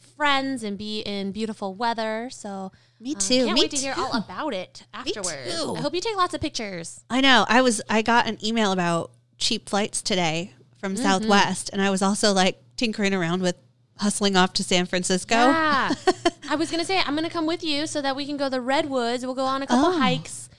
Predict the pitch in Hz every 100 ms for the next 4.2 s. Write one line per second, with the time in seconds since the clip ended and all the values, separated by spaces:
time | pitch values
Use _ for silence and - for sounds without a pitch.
0 | _ - 302 294 302 302 302 311 339 359
1 | - - - 294 294 294 285 285 285 277
2 | 269 262 - 294 294 247 269 294 311 320
3 | 285 254 269 262 277 254 254 277 302 254
4 | 170 185